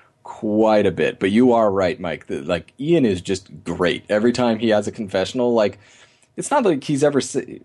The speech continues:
most of the time he's saying something super profound, but he's just so exuberant. And, you know, he, he every once in a while t-, says something, you know,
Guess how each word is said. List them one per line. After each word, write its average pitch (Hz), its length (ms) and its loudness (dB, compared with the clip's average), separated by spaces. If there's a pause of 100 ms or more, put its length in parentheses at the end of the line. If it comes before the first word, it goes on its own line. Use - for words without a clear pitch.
(160)
most 127 240 0
of - 40 -10
the 123 40 -2
time 113 100 0
he's 104 140 -8
saying 113 260 -4
something 101 240 -6
super 123 300 -6
profound, 101 720 -2
but 117 240 -2
he's - 260 -10
just - 280 -6
so - 180 2
exuberant. 120 760 -4 (1600)
And, 123 120 2
you 131 60 4
know, 131 100 2
he, 127 160 -2
he 117 180 -2
every 147 380 0
once 147 200 -4
in 143 40 -4
a 131 40 0
while 120 200 2 (160)
t-, 127 100 -6 (100)
says 120 280 -2
something, 113 440 -4
you 107 60 -2
know, 95 300 0